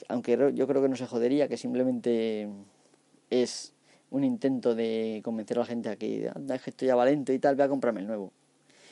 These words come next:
Esto no, no pasó solamente con, con Apple. En el Samsung mío, cuando pasó un año, empezó a ir el software muy lento.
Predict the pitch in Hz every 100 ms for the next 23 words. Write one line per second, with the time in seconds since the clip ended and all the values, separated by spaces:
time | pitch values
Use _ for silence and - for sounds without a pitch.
0 | _ _ 139 131 127 - 139 139 143 143
1 | 139 117 - - 90 - - 98 - -
2 | - - - 104 104 98 - 131 - 135
3 | 139 147 147 156 120 104 104 - 110 117
4 | 127 135 143 143 139 143 160 _ - -
5 | _ - 120 117 - 135 139 127 127 123
6 | 110 101 110 110 -